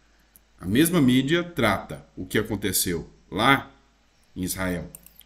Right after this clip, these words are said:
como combatentes e o que aconteceu no oito de janeiro como terroristas. Essa é a diferença, esse é o impacto do discurso, da narrativa inicial aqui no Brasil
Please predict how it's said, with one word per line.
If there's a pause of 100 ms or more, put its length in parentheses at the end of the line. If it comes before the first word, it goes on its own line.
como
combatentes (280)
e
o
que
aconteceu
no
oito
de
janeiro (240)
como (400)
terroristas. (640)
Essa
é
a
diferença,
esse
é
o
impacto (920)
do
discurso,
da
narrativa
inicial (160)
aqui
no
Brasil